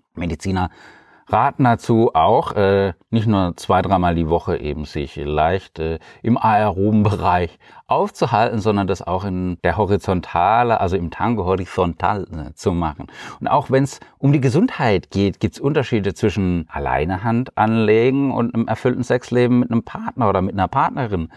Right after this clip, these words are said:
Und jetzt haben wir mal so zehn Sachen. Punkt Nummer eins. Die Fitness. Sex hält fit und unser Körper verbrennt Fett und Kalorien. Das Herz schlägt schneller, wir atmen tiefer, wir schütten Hormone aus, Testosteron, Adrenalin, Oxytocin. Und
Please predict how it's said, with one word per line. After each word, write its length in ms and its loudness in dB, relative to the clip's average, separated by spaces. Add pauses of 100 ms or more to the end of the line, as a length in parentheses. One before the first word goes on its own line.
(440)
Und 520 4
jetzt 200 0
haben 100 0
wir 60 2
mal 140 4
so 100 -2
zehn 240 0
Sachen. 360 -2 (220)
Punkt 200 -2
Nummer 200 4
eins. 340 0 (220)
Die 60 -2
Fitness. 400 -2
Sex 340 -6
hält 300 0
fit 320 -4
und 140 -4
unser 240 -2
Körper 340 0
verbrennt 400 0
Fett 260 -2
und 120 0
Kalorien. 500 -2 (380)
Das 120 -18
Herz 280 -4
schlägt 280 -2
schneller, 440 -2
wir 160 -2
atmen 400 2
tiefer, 280 -2 (240)
wir 120 2
schütten 280 2
Hormone 500 4
aus, 360 -2
Testosteron, 640 0
Adrenalin, 560 2
Oxytocin. 600 -2 (720)
Und 520 -2